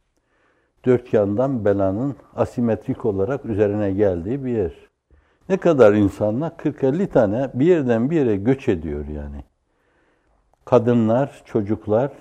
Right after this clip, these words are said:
birkaç tane de erkek onlarla beraber. Efendim, günümüzün Yezidleri gibi kolları kırılası Yezid, ayakları kırılası Yezid.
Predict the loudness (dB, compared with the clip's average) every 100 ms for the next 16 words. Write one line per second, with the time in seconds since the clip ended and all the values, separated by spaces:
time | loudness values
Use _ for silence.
0 | -20 -4 -4 0 -2 0 -2 0 0 0
1 | 0 -4 -4 -4 -4 -2 -4 -4 -6 -8
2 | -8 -10 -14 -18 _ _ _ _ _ -20
3 | -20 _ _ _ _ _ _ _ _ _
4 | -6 -2 0 0 2 2 2 0 0 0
5 | 6 6 6 0 4 4 4 2 2 2
6 | 0 -2 -10 -16 0 4 6 8 8 6
7 | 0 -2 2 0 0 -2 0 0 0 -2
8 | -2 0 0 2 2 0 -4 -20 -20 _
9 | _ _ _ _ _ _ _ -2 0 0
10 | 0 2 2 0 0 0 2 0 0 0
11 | 2 2 2 -4 -4